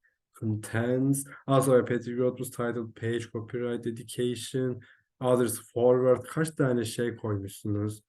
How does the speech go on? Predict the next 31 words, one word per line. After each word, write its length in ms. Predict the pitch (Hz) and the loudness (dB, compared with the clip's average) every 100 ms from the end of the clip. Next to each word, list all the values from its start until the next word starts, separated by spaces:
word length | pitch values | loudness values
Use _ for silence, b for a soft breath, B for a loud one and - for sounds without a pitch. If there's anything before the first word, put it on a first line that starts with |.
| _ _ _ - | _ _ _ -8
Bölümler. 960 | 113 113 110 113 110 104 104 110 110 - _ _ _ 110 | -2 0 2 2 2 2 2 0 -2 -10 _ _ _ -8
Okey. 680 | 104 - - 95 95 104 104 - _ _ _ _ | -8 -6 -8 -6 -4 -4 -6 -16 _ _ _ _
For 360 | - 143 135 127 | 4 6 6 4
we 380 | 135 156 156 | 8 10 12
without 420 | 151 151 147 147 - - _ - | 12 10 8 6 -2 -20 _ 6
whom 280 | 165 160 143 | 8 8 8
there 220 | 143 139 | 8 8
might 340 | 139 135 135 | 6 6 2
be 60 | 131 | -2
no 180 | 123 110 | -4 -4
story 680 | 110 - 139 131 131 139 135 B - | -6 2 4 6 6 4 2 B -6
and 220 | 131 120 | -4 -2
Tunnel 480 | - 143 135 131 123 | 4 6 6 4 2
Bob 300 | 131 131 127 | 2 2 2
without 320 | 135 131 120 | 2 2 2
whom 180 | 143 135 | 2 2
there 220 | 127 127 | 2 0
will 220 | 120 120 | 0 -2
be 120 | 123 | -2
no 120 | 123 123 | -2 -2
Auri. 680 | 127 123 123 117 95 87 - _ _ _ | 0 4 4 4 0 -4 -10 _ _ _
Okey, 280 | 135 147 135 | 4 4 4
Tunnel 500 | - 143 160 151 131 | 4 4 6 4 4
Bob 340 | 143 151 147 | 4 4 0
diye 260 | 156 151 139 | 4 4 4
birisi 880 | 131 135 - - 135 131 123 107 - _ _ _ _ - | -2 -4 -6 -6 -2 2 2 0 -6 _ _ _ _ -2
Auri'ye 460 | 113 107 117 123 | 2 4 6 4
ilham 320 | 120 117 123 | 4 2 0
oluyor 280 | 123 123 123 | 0 0 0
demek 380 | 127 123 120 113 | -2 -2 -4 -8
ki. 360 | - 120 113 | -4 -2 -2